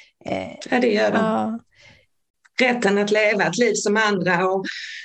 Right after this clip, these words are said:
Speaker 2: Och, och jag tänker också att, att, eh,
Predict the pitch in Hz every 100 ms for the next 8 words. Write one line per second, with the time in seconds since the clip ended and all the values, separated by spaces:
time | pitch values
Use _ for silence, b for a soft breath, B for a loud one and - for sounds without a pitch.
0 | B _ _ _ - 208 - - 170 226
1 | 226 226 311 220 208 214 247 277 - 190
2 | 175 175 175 196 190 - - - 190 185
3 | - 185 170 170